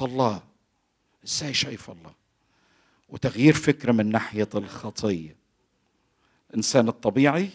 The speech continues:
يقول عنهم الكتاب: "يشربون الإثم كالإيه؟ كالماء". لكن الواحد لما يتوب يتغير فكره من ناحية الخطية، يشوف الخطية إنها بشعة،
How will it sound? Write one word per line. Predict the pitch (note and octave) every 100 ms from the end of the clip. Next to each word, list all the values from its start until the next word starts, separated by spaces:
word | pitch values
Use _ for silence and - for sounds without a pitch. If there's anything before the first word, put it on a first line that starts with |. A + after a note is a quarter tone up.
| -
يقول | A2 A2+
عنهم | A2 G#2+ G#2+
الكتاب: | F#2+ G#2 B2 A2+
"يشربون | G#2+ G#2+ - A#2 A2 C3 B2 A#2+ G#2+ - _ _ _ _ _ _ _ _ _ -
الإثم | G#2+ C3 D3 - A#2
كالإيه؟ | - G#2+ A#2 A2+ G2+ - _ _ _
كالماء". | A#2 A2 C#3 C#3 D#2 _ _ _ _ _ _ _ _
لكن | A2+ A2 A2+
الواحد | B2 - A2
لما | A2+ G#2+
يتوب | A2 - C#3+ C3 - _ _ _
يتغير | A2+ A2 G#2+ D3+ D3 D3
فكره | B2+ - B2+ - A#2+
من | G#2+ G2+
ناحية | G#2 - A2 G#2 - - _ _ _ A#2+
الخطية، | G#2+ - G#2 G2+ F2 D#2+ _ _ _ _
يشوف | G#2 - E3+ -
الخطية | C#3 - B2 D3 B2 A2
إنها | A2 B2 C3 B2 _ _ _ _ _
بشعة، | A#2+ - G#2+ G2+ G#2+